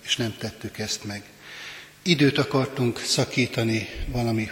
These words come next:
fontos dologra, a gyermekünkre például, de nem tettük, mert úgy éreztük, van ennél most sürgetőbb és fontosabb feladatunk.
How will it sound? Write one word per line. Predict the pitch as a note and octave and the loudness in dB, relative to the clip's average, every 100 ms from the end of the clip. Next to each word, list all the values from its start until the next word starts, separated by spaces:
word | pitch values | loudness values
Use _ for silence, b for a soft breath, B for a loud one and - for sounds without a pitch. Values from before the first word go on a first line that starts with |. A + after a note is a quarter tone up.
| - | 0
fontos | C3+ B2+ D3+ D3 - - | 0 0 -2 -2 -2 -2
dologra, | D3 C#3 C3 C3 B2+ B2+ - B B B B B B | 0 2 2 2 0 -2 -8 B B B B B B
a | A#2 | -4
gyermekünkre | B2 B2+ C#3 C3 C#3 B2+ C#3 | 0 2 2 4 0 2 -2
például, | - C#3 B2+ A#2+ A#2+ A2+ A#2 - B B B B | -2 -2 0 0 -2 -4 -6 -12 B B B B
de | A#2 A#2 A2+ - - | -6 -4 -4 -6 -10
nem | C3 A#2 G#2+ | -8 -6 -6
tettük, | A#2 G#2+ - A#2 G2+ - - | -8 -10 -10 -10 -10 -12 -14
mert | B2 A2 - | -8 -8 -4
úgy | C#3+ C3+ | -2 2
éreztük, | B2+ A#2+ - - A2+ - B B B | 2 2 -2 -4 -6 -8 B B B
van | C3+ C3+ | 2 4
ennél | B2+ A#2 A2+ | 4 4 2
most | A2+ A2+ - | 0 0 0
sürgetőbb | C3 C3 C3 B2+ - C3+ C3 C3+ - | 2 2 0 -4 0 0 0 -6 -12
és | C#3 A#2+ | -6 -4
fontosabb | - B2 - A2 - G#2+ G2+ - - | 0 -2 0 2 2 0 -6 -12 -8
feladatunk. | G#2+ G#2 G#2 - A2 A2 - | -6 -4 -6 -8 -10 -10 -12